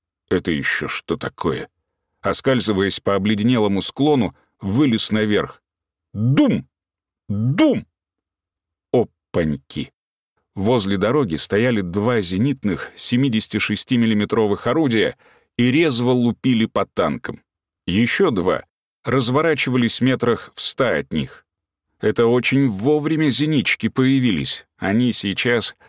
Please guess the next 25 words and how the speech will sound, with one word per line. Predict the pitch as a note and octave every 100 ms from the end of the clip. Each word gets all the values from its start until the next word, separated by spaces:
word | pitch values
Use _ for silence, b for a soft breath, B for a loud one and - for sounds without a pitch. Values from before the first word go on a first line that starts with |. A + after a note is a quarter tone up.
| b -
здорово | G2+ G2+ C#3+ E3+ G2+ F2+
танки | - A#2+ G2+ F2+ F#2+
проредят. | - G2+ G#2 A2 G2+ E2 C2+ - _ _ _
Правда, | - G2+ F#2+ F2+
без | F#2 -
пехоты | G#2 - C3+ A2
долго | F#2 A2 G#2+ G2
не | G#2
продержатся, | - A2+ A#2+ D#3 F#2 F2 - - - _ _
но | A#2 A2+
насолить | G2 - G#2+ A2+ - G2+
немцам | G2 D#2+ - C#2+ B B B
успеют. | - A2+ - G2 E2+ C2+ B1+ _ _ _ _ _ -
Я | F2+ F2+
прикинул, | G2 F2+ C#3 F#2 C#2
что | - F#2 F2 -
отсечь | - - A#2 G#2 -
фрицев | - - A#2+ - G2
от | F#2+
орудий, | G#2 C#3 C3 E2+ b b b
имея | A2 A2 G#2+ G2+
один | - G2+ G2 G#2+ -
автомат | F2+ - G2+ G2+ F#2
и | F#2+
винтовку, | G#2 - B2 - F#2+